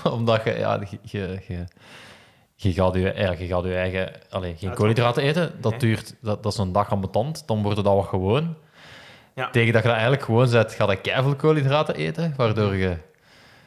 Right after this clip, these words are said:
Speaker 1: ja, eigenlijk je mottig voelt. Allee, waardoor dat ook niet meer goed, goed binnengaat.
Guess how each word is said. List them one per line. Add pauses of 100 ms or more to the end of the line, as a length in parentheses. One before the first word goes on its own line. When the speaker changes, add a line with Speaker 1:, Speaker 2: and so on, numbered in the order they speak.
(440)
Speaker 1:
ja,
eigenlijk
je
mottig
voelt.
Allee,
waardoor
dat
ook
niet
meer
goed, (280)
goed
binnengaat.